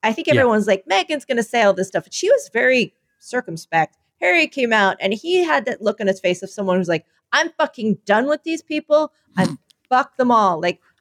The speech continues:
Speaker 1: I'm gonna tell you the business." And he reveals something that's culturally interesting as well, is he actually admits that the palace is afraid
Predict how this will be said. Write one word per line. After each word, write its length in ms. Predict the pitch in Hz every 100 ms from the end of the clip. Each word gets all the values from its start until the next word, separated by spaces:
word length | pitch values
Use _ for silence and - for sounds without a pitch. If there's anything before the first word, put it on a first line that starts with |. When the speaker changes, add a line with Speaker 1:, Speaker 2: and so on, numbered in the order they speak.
| -
Speaker 1:
I'm 180 | 226 277
gonna 160 | 285 277
tell 240 | - 240
you 140 | 233
the 80 | 202
business." 580 | 175 220 202 160 - - _ _ _ -
And 120 | 208
he 140 | 247
reveals 680 | 254 254 214 208 349 359 339
something 420 | - 240 - 208 - -
that's 220 | 196 -
culturally 600 | - - 254 254 240 226 -
interesting 440 | 196 196 - 170
as 140 | 170 165
well, 240 | 151 131
is 160 | 156 -
he 320 | 196 190 - -
actually 440 | 233 - 262 254
admits 460 | 220 190 180 - -
that 320 | 185 165 - _ _ _ _ _
the 80 | 220
palace 540 | - 240 226 240 240 -
is 180 | 202
afraid 720 | 165 - - 196 214 240 220